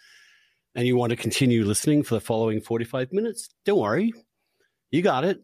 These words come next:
Just go to andrewsullivan dot substack dot com forward slash listen, L I S T E N, to get the whole podcast. You could do it right now before you listen to the podcast. And if you do,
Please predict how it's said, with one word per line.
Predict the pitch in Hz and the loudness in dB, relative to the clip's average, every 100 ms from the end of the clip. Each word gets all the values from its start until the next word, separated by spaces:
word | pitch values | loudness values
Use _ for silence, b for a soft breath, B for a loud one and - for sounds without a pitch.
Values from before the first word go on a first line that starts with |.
| - | -4
Just | 143 - | -4 0
go | 151 143 | 2 4
to | |
andrewsullivan | 117 131 151 185 - 143 139 170 170 | 4 4 2 2 2 2 2 2 2
dot | 135 - | 0 -2
substack | - 127 - 139 131 - | -2 -2 -2 -4 -4 -6
dot | - 117 - | -6 -6 -6
com | - 117 107 120 - _ _ _ | -4 -2 -2 -4 -8 _ _ _
forward | - 196 208 180 | 0 2 4 2
slash | - 135 120 120 - - _ _ | 0 -2 -2 -4 -8 -12 _ _
listen, | 107 156 - 80 - _ _ _ _ _ | 0 0 0 -4 -8 _ _ _ _ _
L | 110 | -4
I | 107 | -4
S | 104 95 - | -4 -6 -10
T | - 120 - | -12 -12 -10
E | |
N, | 107 90 98 - _ _ _ _ _ _ | -12 -12 -14 -18 _ _ _ _ _ _
to | - | -2
get | 131 139 | 0 0
the | 120 | 0
whole | 117 107 | -2 -2
podcast. | - 87 - - - - - _ _ _ _ _ _ _ b b b b b | -4 -8 -8 -10 -12 -16 -20 _ _ _ _ _ _ _ b b b b b
You | 143 | -2
could | 151 | 2
do | 147 | 2
it | 160 | 4
right | 143 180 | 2 4
now | 202 277 104 | 2 2 0
before | 98 - 151 | -2 0 2
you | |
listen | 147 185 143 | 2 0 -2
to | |
the | 107 | -4
podcast. | - 95 - 107 131 - - | -6 -8 -6 -8 -6 -8 -4
And | 123 | -4
if | 131 | -2
you | 156 | -2
do, | 165 233 190 | 0 2 2